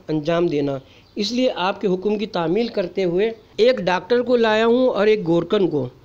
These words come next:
अगर डॉक्टर ने आपको सही कर दिया तो क्या बेहतर, वगरना गोरकन हाजिर है और मुझे दोबारा जाने की ज़रूरत नहीं।" दिलचस्प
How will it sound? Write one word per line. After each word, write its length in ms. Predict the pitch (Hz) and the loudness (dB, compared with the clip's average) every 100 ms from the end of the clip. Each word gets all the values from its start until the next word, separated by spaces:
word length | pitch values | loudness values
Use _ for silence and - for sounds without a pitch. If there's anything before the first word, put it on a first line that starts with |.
| - - - - - - | -20 -20 -20 -20 -20 -8
अगर 180 | 180 262 | -2 0
डॉक्टर 380 | 226 202 - 254 | 2 0 0 0
ने 120 | 269 | 2
आपको 320 | 233 214 240 | 2 0 0
सही 260 | 226 202 233 | 0 0 0
कर 180 | 226 202 | 0 0
दिया 260 | 202 233 | 2 0
तो 340 | 240 233 220 220 - - _ - | 0 0 0 -2 -20 -20 _ -2
क्या 160 | 233 | 0
बेहतर, 340 | 202 202 208 226 | 2 0 2 0
वगरना 560 | 196 190 196 226 240 - - - | 0 0 0 0 0 -4 -14 -6
गोरकन 540 | 160 190 185 240 226 - - | -2 0 0 0 0 -4 -12
हाजिर 460 | - 156 160 226 208 | -6 -2 0 2 0
है 60 | |
और 200 | 185 190 | 0 -2
मुझे 220 | 202 196 | -2 0
दोबारा 360 | 202 165 165 208 | 0 -2 0 -2
जाने 340 | 180 170 190 | -2 0 0
की 140 | 196 208 | -2 -4
ज़रूरत 440 | 165 160 175 214 | -2 0 0 0
नहीं।" 320 | 180 165 170 127 - - - - - - - - _ _ _ _ _ - - - _ _ _ - | 0 0 0 -2 -8 -20 -20 -20 -20 -20 -20 -20 _ _ _ _ _ -20 -20 -20 _ _ _ -18
दिलचस्प 800 | 156 160 240 208 262 240 - - | -10 -2 -2 0 -2 0 -4 -6